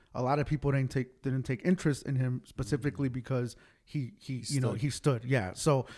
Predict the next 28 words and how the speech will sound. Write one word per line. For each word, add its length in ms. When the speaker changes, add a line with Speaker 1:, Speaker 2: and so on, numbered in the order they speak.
Speaker 1:
he, 200
he, 360
he 120
followed 460
this, 260
these 220
guidelines 480
that 200
the 100
government 420
of 80
England 280
was, 140
or 200
not 180
the 60
government, 320
but 160
the, 300
the 260
king, 300
the 100
empire, 380
Speaker 2:
Yeah. 60
Speaker 1:
in, 20
in 60
a 60
sense, 300